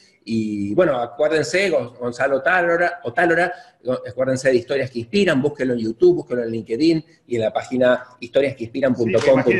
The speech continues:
Speaker 2: imagínense lo que es en un taller que esté, esté ahí al lado, tra-, taladrando con ideas, con, con estrategias. Es una experiencia genial, así que
Speaker 1: Tenemos ge-, gente saludando,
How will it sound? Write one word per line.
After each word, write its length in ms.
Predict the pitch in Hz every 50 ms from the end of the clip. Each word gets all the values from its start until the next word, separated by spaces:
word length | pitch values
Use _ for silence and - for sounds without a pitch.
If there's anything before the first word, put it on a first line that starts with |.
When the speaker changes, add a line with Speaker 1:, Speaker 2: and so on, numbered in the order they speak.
| 202 202
Speaker 2:
imagínense 100 | 190 185
lo 60 | 170 160
que 80 | 156
es 160 | 143 147 - 147 143
en 40 | 135
un 80 | 135 127
taller 360 | 131 120 - 151 143 135 127 _ _ _
que 80 | - -
esté, 180 | - _ - 113
esté 180 | - - 139 139
ahí 140 | 139 139 135
al 120 | 123 127
lado, 320 | 135 143 151 147 131 120 -
tra-, 320 | 127 117 117 - - _ -
taladrando 400 | 117 117 117 120 135 143 147 135
con 120 | 127 123 123
ideas, 380 | 120 123 139 143 139 139 135 - -
con, 240 | 117 113 113 110 104
con 280 | _ - 113 110 110
estrategias. 560 | 107 104 - 110 101 - - - 143 131 - - - - - _ _ -
Es 120 | 123 113 135
una 80 | 131
experiencia 300 | 113 - 131 131 127 127
genial, 340 | - - 120 127 127 139 139 127
así 160 | - - 120
que 60 | - 120
Speaker 1:
Tenemos 380 | 131 147 156 147 - - -
ge-, 160 | - - 156 -
gente 260 | - 156 151 151 160
saludando, 540 | - 151 135 131 139 151 156 160 151 143